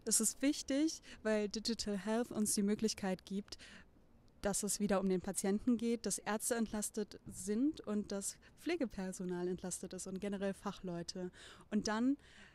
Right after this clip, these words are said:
kann eine Behandlung erfolgen, die gezielter ist und die tatsächlich besser funktioniert und dann werden vielleicht weniger Leute krank und Leute werden wieder gesund. Und deswegen denke ich, dass mehr Leute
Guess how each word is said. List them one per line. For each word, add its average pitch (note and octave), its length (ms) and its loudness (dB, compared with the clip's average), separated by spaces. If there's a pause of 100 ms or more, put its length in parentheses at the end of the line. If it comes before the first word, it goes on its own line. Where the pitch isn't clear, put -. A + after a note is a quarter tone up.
(360)
kann G#3 480 2
eine G#3 160 0
Behandlung A3 640 4
erfolgen, G#3 760 0 (340)
die G3 300 -2
gezielter B3+ 600 0
ist C#4 260 0
und G#3 300 -2
die G3+ 120 -2
tatsächlich G#3+ 500 -2
besser G3+ 260 0
funktioniert G3+ 600 0
und G3 180 -2
dann F#3+ 300 0 (280)
werden G3+ 500 4
vielleicht C4 440 0
weniger B3 280 2
Leute A#3+ 300 0
krank C4 460 -2
und G#3+ 300 0
Leute G3+ 240 -2
werden G3 260 2
wieder F#3+ 160 0
gesund. F#3+ 540 2 (400)
Und G#3+ 340 4
deswegen C4 460 4
denke B3+ 320 4
ich, A3 220 -2
dass G#3 200 -2
mehr A3+ 220 0
Leute B3 640 0